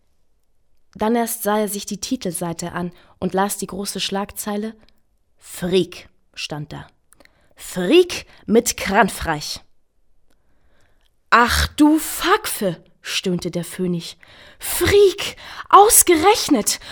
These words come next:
wo doch heute Klomaft ist. Krieden wäre mir lieber gewesen." Da ihm das Krüßstück nun verleidet war, begab sich der Phönix zum phöniglichen Traumdeuter.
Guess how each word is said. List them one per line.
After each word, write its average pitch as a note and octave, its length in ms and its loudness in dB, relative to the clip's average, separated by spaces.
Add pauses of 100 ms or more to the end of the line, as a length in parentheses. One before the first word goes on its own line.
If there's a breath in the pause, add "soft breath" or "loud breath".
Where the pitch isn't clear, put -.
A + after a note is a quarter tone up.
(140 loud breath)
wo F#4 100 8
doch D4+ 200 6
heute F4+ 220 8
Klomaft E4+ 760 4
ist. - 380 0 (640)
Krieden A3 560 -4
wäre A3 260 -2
mir A#3+ 160 0
lieber B3 300 -6
gewesen." D#3+ 540 -12 (720)
Da G#3 180 0
ihm C4 140 2
das G3+ 260 -4
Krüßstück A#3+ 580 -4 (200)
nun G3 220 0
verleidet E3+ 680 -6
war, G3 220 -4 (320 loud breath)
begab A3 320 0
sich - 220 -8
der F3+ 100 -4
Phönix A3 500 -2
zum F#3 100 -2
phöniglichen F3 600 -6
Traumdeuter. - 720 -6